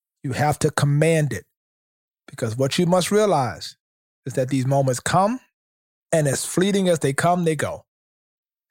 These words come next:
And if you do not command that moment, make full proof of that opportunity, it may not come back again. I think it's important for you to realize a few things, and I wanna help you understand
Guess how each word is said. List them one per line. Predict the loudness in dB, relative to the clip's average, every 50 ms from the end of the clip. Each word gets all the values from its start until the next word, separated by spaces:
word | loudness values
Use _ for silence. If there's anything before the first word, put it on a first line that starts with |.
| _
And | -6 -6
if | -6 -4
you | -2 -2 0 0
do | 2 2
not | 4 4 2 2 0 -2 -4 -4
command | -4 -2 0 0 2 2 2 2 2 0 0 -2 -2 -4 -6 _ _ _ _ _ _ _
that | -6 -2 -2 0 0 2
moment, | 2 2 4 4 4 2 0 -2 -4 -12 -18 _ _ _ _ _ _ -4
make | -4 -4 -2
full | -2 -2 -2 -2 -2
proof | -4 -2 0 0 2 2 0 -2 -4 -8 -6 -6
of | -4 -2
that | -2 0 0
opportunity, | 0 0 -2 -4 -8 -4 -2 0 2 2 2 2 0 -2 -4 -8 _ _ _ _ _ _ _ _ _
it | -12
may | -8 -4 -2 0 0
not | 2 2 0 0 0 -2
come | -2 0 0 0 0
back | 0 0 0 -2 -6 -8 -8
again. | -8 -6 -4 -2 0 0 0 0 -2 -4 -8 _ _ _ _ _ _ _ _ _ _ _ _ _ _ _ _ _ _ _ _ 0
I | 0 2
think | 2 0 0 0 0
it's | 0 0 -2
important | -2 0 0 0 0 0 0 -2
for | -4 -4
you | -2 -2
to | -2 0
realize | 0 0 0 0 2 0 0 0 -2
a | -4
few | -4 -4 -4 -2
things, | 0 0 0 0 0 0 0
and | 2 2 2
I | 2
wanna | 2 2 2 0 0
help | 0 -2 -2 -2 -2
you | 0 0 2
understand | 0 0 -2 -2 -2 0 0 0 0 -2 -4 -8